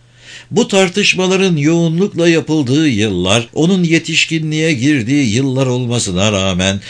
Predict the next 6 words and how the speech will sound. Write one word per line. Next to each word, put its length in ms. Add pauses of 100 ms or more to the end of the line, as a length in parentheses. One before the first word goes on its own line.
(100)
sanki 560
cam 380
bir 200
köpüğün 480
içinde 580
yaşıyormuşçasına 1400